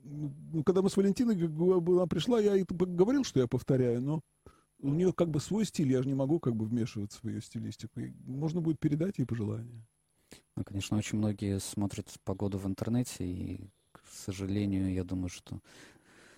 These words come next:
Speaker 2: и значительному числу наших слушателей, наоборот, повторение погоды кажется излишним. Ну, моё мнение такое.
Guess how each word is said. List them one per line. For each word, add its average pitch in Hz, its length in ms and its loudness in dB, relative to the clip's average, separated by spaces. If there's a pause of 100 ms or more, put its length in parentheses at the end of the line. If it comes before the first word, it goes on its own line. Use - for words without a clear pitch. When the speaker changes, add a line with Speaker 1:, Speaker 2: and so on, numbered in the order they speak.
(180)
Speaker 2:
и 95 80 -6
значительному 98 960 0 (140)
числу - 360 -6
наших 101 320 -2
слушателей, 120 480 -4
наоборот, 95 460 0
повторение 95 520 -4
погоды 95 520 -4 (360)
кажется 92 520 -12 (180)
излишним. 87 520 -8
Ну, 101 160 -2 (1000)
моё 87 240 -2
мнение 85 340 -10
такое. - 240 -16